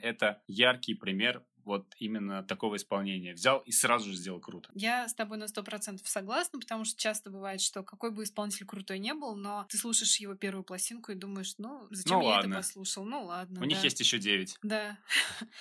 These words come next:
Speaker 2: А здесь прям с первой пластинки круто, и это такой задел на то, что они показывают, что они могут ещё лучше сделать в следующих пластинках. То есть ты слушаешь вот этот первый альбом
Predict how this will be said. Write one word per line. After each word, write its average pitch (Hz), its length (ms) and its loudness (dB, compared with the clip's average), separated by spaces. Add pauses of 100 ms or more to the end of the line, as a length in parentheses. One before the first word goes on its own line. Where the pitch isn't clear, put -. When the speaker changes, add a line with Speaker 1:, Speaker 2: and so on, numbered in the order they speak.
(180)
Speaker 2:
А 202 120 2
здесь 254 260 4
прям 220 200 -2
с 220 60 -6
первой 247 240 0
пластинки 233 420 -2
круто, 311 320 -2
и 226 40 0
это 220 200 -2
такой 214 300 -2
задел 214 380 -2
на 214 100 -4
то, 226 140 -4
что 196 320 0
они 214 160 0
показывают, 240 420 -2
что - 160 -2
они 196 160 -4
могут 226 300 -8
ещё 233 300 2
лучше 208 360 -2
сделать 175 400 -6
в - 60 -4
следующих 185 420 -4
пластинках. 180 640 -6
То 190 80 -6
есть 190 120 -2
ты 214 80 -4
слушаешь 214 520 0
вот 190 140 -4
этот 311 340 0
первый 214 360 -2
альбом 180 480 -8